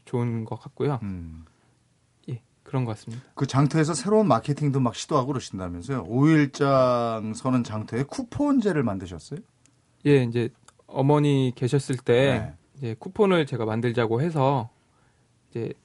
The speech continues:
Speaker 1: 만 원 어치를 사시면 쿠폰을 한 장씩 드렸거든요.
Speaker 2: 네.
Speaker 1: 그래서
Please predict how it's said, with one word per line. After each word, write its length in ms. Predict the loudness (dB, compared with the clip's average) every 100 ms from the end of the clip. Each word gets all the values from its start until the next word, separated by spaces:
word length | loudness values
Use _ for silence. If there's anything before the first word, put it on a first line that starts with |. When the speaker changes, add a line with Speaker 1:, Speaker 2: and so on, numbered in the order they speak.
| _
Speaker 1:
만 260 | 2 4
원 340 | 6 4 2 -2 -4
어치를 400 | -6 -2 0 0
사시면 540 | 0 0 2 2 -2 _ _ _
쿠폰을 440 | -12 0 2 4
한 100 | 2
장씩 300 | 0 -2 -6
드렸거든요. 720 | -2 -2 0 -2 -2 -2 -4
Speaker 2:
네. 280 | -4 -6 -8 -16 _ _ _ _ _
Speaker 1:
그래서 480 | -4 -4 0 -2